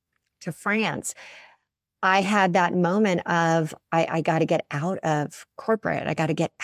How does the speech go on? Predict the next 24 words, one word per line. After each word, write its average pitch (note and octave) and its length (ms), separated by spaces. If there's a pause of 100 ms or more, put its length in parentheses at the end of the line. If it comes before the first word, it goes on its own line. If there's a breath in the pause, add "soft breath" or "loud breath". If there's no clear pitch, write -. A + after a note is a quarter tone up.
out A3 200
of F#3 120
here. D#3 240
I D3+ 140
need F3 300
to F#3 80
be E3+ 140
an D#3 100
entrepreneur. E3 800
I D#3 160
need D#3+ 240
to - 140
move D#3 280
forward. F3+ 580 (380 loud breath)
I F3 80
have E3+ 260
more F#3 680
that E3+ 120
I E3 80
wanna E3+ 220
bring E3 360
to D#3 120
the D#3 100
world." F#3 540